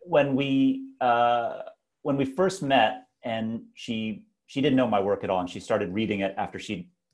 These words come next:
gotten to know me, and she just kinda had this, like, perplexed reaction to it, and she said, like, "You know, when we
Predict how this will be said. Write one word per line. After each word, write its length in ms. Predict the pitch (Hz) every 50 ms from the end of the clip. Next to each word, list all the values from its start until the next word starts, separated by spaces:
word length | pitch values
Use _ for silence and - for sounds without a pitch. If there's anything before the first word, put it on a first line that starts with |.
| _ _
gotten 240 | - 117 107 104 95
to 80 | 82 92
know 200 | 101 107 104 98
me, 340 | 110 120 113 104 101 - - _ _ _ _ _ 107
and 120 | 110 104
she 220 | - 120 117 107
just 180 | - - - -
kinda 140 | - 170 147
had 100 | 151 127
this, 120 | 117 -
like, 200 | - - - -
perplexed 600 | - - 117 - - - 151 151 147 - - -
reaction 440 | 120 110 110 127 139 135 - 123 95
to 100 | 101 95
it, 80 | 92 104
and 100 | 95 92
she 80 | - 104
said, 160 | - 110 98
like, 160 | 110 107 127
"You 60 | 135
know, 320 | 135 131 127 123 127 - -
when 200 | - 127 123 123
we 380 | 147 180 190 185 175 165 -